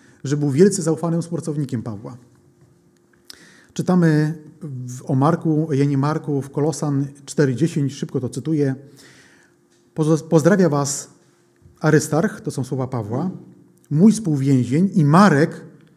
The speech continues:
siostrzeniec Barnaby, co do którego otrzymaliście polecenie, przyjmijcie go, jeśli do was przybędzie”.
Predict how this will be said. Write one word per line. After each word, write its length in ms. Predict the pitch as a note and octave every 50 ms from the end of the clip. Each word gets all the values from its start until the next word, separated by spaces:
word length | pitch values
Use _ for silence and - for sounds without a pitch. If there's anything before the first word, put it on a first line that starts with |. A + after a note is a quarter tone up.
| _ _ _
siostrzeniec 460 | - - - - - F#3 F3+ E3+ D3
Barnaby, 600 | C3+ C3+ C3+ B2+ C3+ C3+ B2 A#2 C3 D#3 F#3+ F#3+ - - - - - - -
co 120 | - - E3
do 100 | E3 D3+
którego 300 | - E3 E3 G#3 F#3+ F#3+
otrzymaliście 480 | - - - E3 D#3+ F#3 F#3 - -
polecenie, 460 | - - D3+ C#3 C#3+ - F#3 F3 E3+ E3+
przyjmijcie 520 | F3 - E3 D3 F3 G#3+ A3 A3 G#3 F3+
go, 120 | E3 E3+
jeśli 240 | D#3 D#3+ D#3+ - E3
do 80 | D#3 D3
was 180 | D3+ C#3 D3
przybędzie”. 520 | - - - C3+ C3 A2+ G2+ F#2+ - -